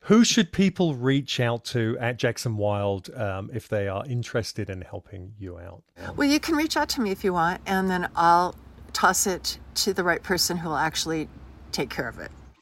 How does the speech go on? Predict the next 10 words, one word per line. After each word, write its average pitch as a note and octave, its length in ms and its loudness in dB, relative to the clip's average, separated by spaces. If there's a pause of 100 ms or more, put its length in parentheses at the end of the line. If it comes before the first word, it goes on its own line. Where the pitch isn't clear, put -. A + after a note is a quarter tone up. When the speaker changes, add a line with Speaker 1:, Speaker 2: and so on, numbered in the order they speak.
(120)
Speaker 1:
Fantastic. F#2+ 880 -8 (380)
Speaker 2:
So A3 100 4
Speaker 1:
So A3 100 6
Speaker 2:
that's E3 220 6
Speaker 1:
what G#3 180 6
Speaker 2:
Lisa A#3+ 540 4
at F#3 120 4
jacksonwild F#3+ 720 4
dot F3+ 180 4
org. D3+ 320 0